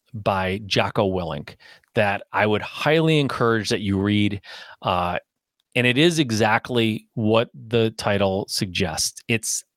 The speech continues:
it's extreme ownership, meaning you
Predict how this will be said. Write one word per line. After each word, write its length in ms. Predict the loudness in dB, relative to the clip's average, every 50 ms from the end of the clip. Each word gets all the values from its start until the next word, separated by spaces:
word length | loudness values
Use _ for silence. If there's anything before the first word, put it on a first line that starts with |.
| _ _ -4
it's 280 | -4 -4 -4 -6 -6 -6
extreme 440 | -4 -2 -2 0 2 2 2 2
ownership, 360 | 2 2 0 -2 -2 -4 -4 -2
meaning 380 | 0 0 0 0 -2 -4 -6 -10
you 600 | -8 -4 0 2 2 2 2 2 2 0 0 -4